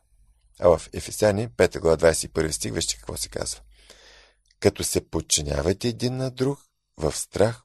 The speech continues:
от Христа.“ И последния стих, Галатянам, пета глава, двайсет и първи стих. „Но с любов служете се един на друг.“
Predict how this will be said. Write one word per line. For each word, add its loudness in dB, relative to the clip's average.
от -6
Христа.“ -8
И -4
последния 2
стих, -6
Галатянам, 4
пета 4
глава, 0
двайсет -4
и -12
първи -10
стих. -20
„Но -2
с -12
любов 0
служете -6
се -8
един -10
на -8
друг.“ -18